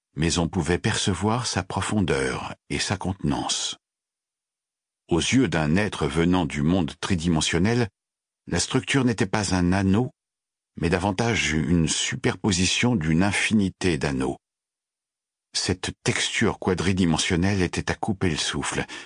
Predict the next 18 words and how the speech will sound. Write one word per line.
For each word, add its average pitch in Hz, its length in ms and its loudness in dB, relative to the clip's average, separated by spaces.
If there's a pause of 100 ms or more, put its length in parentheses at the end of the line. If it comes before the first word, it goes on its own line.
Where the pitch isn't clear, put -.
(220)
elle 92 140 4
était 95 280 0
à 110 40 2
l'image 107 480 2
de 90 100 0
la 78 240 0
graine 120 460 2
de 95 80 2
moutarde 95 600 0
qui 95 160 -2
contient 87 560 0
le 80 180 2
mont 76 220 2
Sumeru. 73 580 -2 (1300)
Observée 101 600 2
à 85 40 0
cette 85 280 -2
distance, 113 640 -2